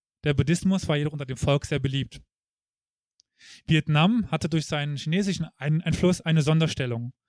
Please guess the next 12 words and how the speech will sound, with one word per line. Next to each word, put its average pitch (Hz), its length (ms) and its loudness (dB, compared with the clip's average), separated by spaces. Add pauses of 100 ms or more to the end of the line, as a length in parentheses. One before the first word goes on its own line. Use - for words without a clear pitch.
(400)
Die 160 80 0
Religion 165 500 4
ist 151 260 -6
stark 151 420 -6
durch 147 340 -4 (920)
den 143 200 4
Konfuzianismus 196 1000 2 (1000)
und 151 160 -4
den 151 100 -2
Daoismus 143 760 2
ge-, 143 200 -8
geprägt. 127 580 -2